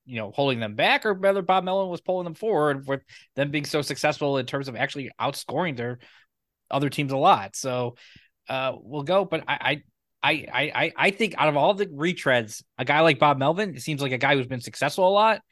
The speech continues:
that I, I would be perfectly fine having my team managed by Bob Melvin.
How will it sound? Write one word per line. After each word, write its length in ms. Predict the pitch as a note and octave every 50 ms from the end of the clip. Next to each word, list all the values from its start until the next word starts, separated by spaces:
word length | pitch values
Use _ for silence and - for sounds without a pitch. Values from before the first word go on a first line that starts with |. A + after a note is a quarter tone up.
| _ - _ _ _
that 180 | C3 C3 B2+ - -
I, 160 | B2 D3+ F3 D#3+ B2 B2 - -
I 60 | -
would 120 | E3+ F#3+ E3
be 60 | D#3+
perfectly 360 | - - D3+ - - - B2
fine 260 | - - C3+ B2+ A#2
having 240 | G#2 A#2+ A#2 A#2 A2
my 140 | A2 G#2+ A2
team 180 | - - G#2+ G2+
managed 240 | G#2+ G2+ F#2+ -
by 100 | - G2+
Bob 200 | F#2+ G2 G2 G2
Melvin. 260 | F#2+ F#2+ F#2+ F#2 F2